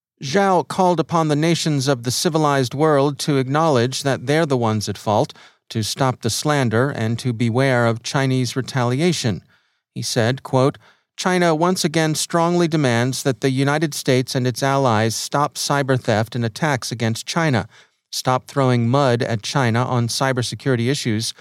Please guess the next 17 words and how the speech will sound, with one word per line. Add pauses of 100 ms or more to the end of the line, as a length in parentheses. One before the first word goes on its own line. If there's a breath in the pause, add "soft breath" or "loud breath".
(320 loud breath)
and
withdraw
the
so-called
prosecution. (540)
China
will
take
necessary
measures
to
firmly
safeguard
China's
cybersecurity
and
interests,